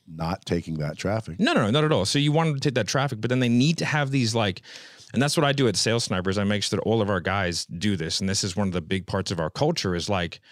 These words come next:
Speaker 2: i-, i-, is, like, like, let's make hay while the sun shines,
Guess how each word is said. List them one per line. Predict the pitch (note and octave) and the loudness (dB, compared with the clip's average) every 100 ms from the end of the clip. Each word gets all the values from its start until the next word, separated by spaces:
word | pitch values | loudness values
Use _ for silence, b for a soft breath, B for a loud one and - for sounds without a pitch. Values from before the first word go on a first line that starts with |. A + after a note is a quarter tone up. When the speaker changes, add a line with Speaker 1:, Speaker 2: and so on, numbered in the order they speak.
| B B B B B | B B B B B
Speaker 2:
i-, | - | -4
i-, | G2+ - | -2 -2
is, | G2+ G2 | 0 0
like, | F#2+ F2+ - G#2 - | 0 -2 -6 -10 -2
like, | G#2 F2+ - - | -2 -2 -6 -14
let's | A2 A#2+ B2 - - | -2 -2 0 -2 -2
make | A2+ C3 B2+ | 0 0 2
hay | C3 | 2
while | A#2+ A#2 | 2 2
the | F#2+ | 2
sun | - A#2+ | 0 0
shines, | A#2 D2+ E2 A#2+ - | 0 -2 -2 -4 -6